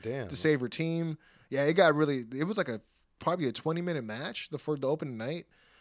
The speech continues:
Speaker 2: Like, like, when they opened the night, both teams were already in the ring, and they just did championship, uh, ship style, uh, introductions. Like,
Speaker 1: Oh, okay,
Speaker 2: no one
Speaker 1: gotcha.
Speaker 2: got an entrance. Yeah.
Speaker 1: Okay.
Speaker 2: Uh, Carter, uh, is able to light up Lyons with a, a bunch of multi-, uh, what I call,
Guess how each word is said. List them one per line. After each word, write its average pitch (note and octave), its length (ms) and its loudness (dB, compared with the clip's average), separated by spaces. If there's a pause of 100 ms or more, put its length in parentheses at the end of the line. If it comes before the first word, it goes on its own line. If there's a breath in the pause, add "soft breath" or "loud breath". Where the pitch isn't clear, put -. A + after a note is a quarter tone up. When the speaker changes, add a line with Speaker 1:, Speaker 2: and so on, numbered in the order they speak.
(220 soft breath)
Speaker 2:
Like, D3 220 6
like, D#3+ 160 2
when D3+ 120 0
they E3 120 6
opened F#3+ 200 8
the D#3+ 60 4
night, D3 320 6 (180)
both D3+ 260 0
teams E3 300 -2
were D3 80 4
already C#3+ 240 2
in C3 80 -4
the A2+ 60 -4
ring, B2+ 220 -2
and B2 80 -2
they B2 80 2
just B2+ 220 -4
did A#2+ 120 -2
championship, B2+ 680 -4
uh, A#2 140 -2
ship B2 260 -2
style, A2 420 -2
uh, G#2+ 300 -6
introductions. A2+ 500 -4
Like, B2 100 4
Speaker 1:
Oh, B2 180 6
okay, A2 260 2
Speaker 2:
no G#2+ 120 6
one C#3 100 2
Speaker 1:
gotcha. B2+ 120 4
Speaker 2:
got - 40 0
an A2+ 60 -6
entrance. G#2+ 380 -8
Yeah. A2+ 200 -6 (100)
Speaker 1:
Okay. G#2+ 280 -4 (440)
Speaker 2:
Uh, B2 220 6
Carter, G#3 440 10
uh, E3 180 10
is D#3+ 140 4
able E3 200 4
to C#3+ 60 8
light C#3 240 4
up D3 140 4
Lyons C3+ 480 2
with C3 220 4
a, B2+ 220 0
a B2+ 80 2
bunch C3 320 2
of C3+ 100 0
multi-, C#3 320 0
uh, B2 280 2 (420)
what B2+ 180 0
I A2+ 60 -4
call, A#2 140 -4